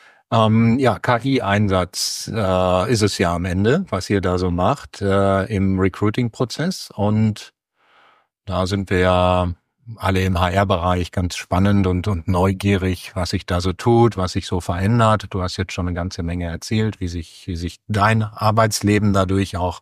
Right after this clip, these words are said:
auch verändert, ein bisschen verschiebt, ähm, dass du mehr am Anfang investieren musst, ähm, und hinten raus dann eben die Zeit auch einsparst.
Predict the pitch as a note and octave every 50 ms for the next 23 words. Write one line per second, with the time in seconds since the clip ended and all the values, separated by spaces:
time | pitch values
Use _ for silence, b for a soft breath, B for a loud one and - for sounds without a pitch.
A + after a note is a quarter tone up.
0 | b b b b b b b _ _ _ _ _ _ - F#2+ F2 - - F#2+ F#2+
1 | G2+ A#2+ B2 A#2+ A#2 A2 G#2 G#2+ - G2 F#2 F#2 F#2 - - G#2 - - G2 F#2
2 | - - B2 A#2+ A#2+ A2 - - b b b b b b b b b b b b
3 | - G#2 F#2+ F#2+ F#2 F#2 F#2 F#2 F#2 F#2 F#2 F#2 F#2 F2+ F2 G#2+ C3 C#3+ C3+ B2
4 | A2 F#2+ F2 - - - F#2 F2 F2+ F#2 F#2 F#2 F#2 F2+ E2+ A2 A2+ A#2+ A#2+ -
5 | A2+ G#2 G2+ G2+ G2+ G2 F#2+ F#2 - - - G#2+ G2+ G2 F#2+ F#2+ F#2 F#2+ F#2 -
6 | - - - - - F#2 F2 F2+ F2 F2+ F2+ F2+ E2+ F2 E2+ - G#2 G2+ G#2+ -
7 | F#2+ F#2 F2 F2+ F2+ F2+ - - - F2 F2 F2 E2+ E2+ E2+ - F#2+ - - -
8 | E2+ F2 E2+ - - E2+ - - F2 F2+ G#2 A2 - - - G#2 G2+ G2 F#2+ -
9 | _